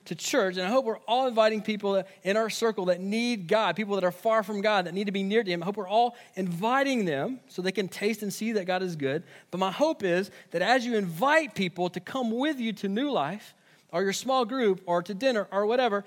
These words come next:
and they were to ask you, if they were to ask you, "Hey, like, how is your church structured? Like, how is your church led?" My hope is that after today, you would be able to explain this to them. Like, like, you wouldn't just say, like, "Oh, man, I don't, I don't know. There's, like, this dude, Chris, and he talks a lot.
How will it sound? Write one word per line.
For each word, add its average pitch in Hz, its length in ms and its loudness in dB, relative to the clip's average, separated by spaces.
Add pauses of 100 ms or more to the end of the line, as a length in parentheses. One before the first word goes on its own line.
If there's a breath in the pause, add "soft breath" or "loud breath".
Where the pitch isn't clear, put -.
(200 loud breath)
and 190 100 -2
they 226 60 4
were 247 160 6
to 196 120 0
ask 240 340 0
you, 165 80 -2
if 160 80 -6
they 214 80 0
were 214 80 2
to 196 60 -2
ask 190 180 -2
you, 190 80 -2
"Hey, 233 220 0 (220 loud breath)
like, 180 80 -6
how 294 260 2
is 247 120 -2
your 233 120 0
church - 360 -4
structured? 156 460 -8
Like, 131 120 -4
how 262 220 2
is 247 80 2
your 220 120 0
church 196 360 -4
led?" 160 400 -2 (300 soft breath)
My 262 180 4
hope 247 260 6
is 185 160 0
that 180 140 2
after 247 300 2
today, 214 420 4 (260 loud breath)
you 208 160 0
would 302 120 2
be 233 100 4
able 254 160 4
to 277 60 0
explain 302 680 0
this 208 260 2
to 185 140 0
them. 120 320 -2 (720 soft breath)
Like, 202 240 4
like, 233 100 4
you 294 140 4
wouldn't 277 160 2
just 247 160 0
say, 254 180 4
like, 185 180 2 (360 loud breath)
"Oh, 175 180 2
man, 175 200 0
I 208 100 4
don't, 190 160 2
I 208 40 4
don't 165 100 0
know. 139 120 0
There's, 165 200 -2
like, 147 200 0
this 143 140 -6
dude, 151 240 -4
Chris, 165 420 -4
and 147 60 -8
he 151 80 -6
talks 151 380 -12
a 143 40 -6
lot. 143 380 -2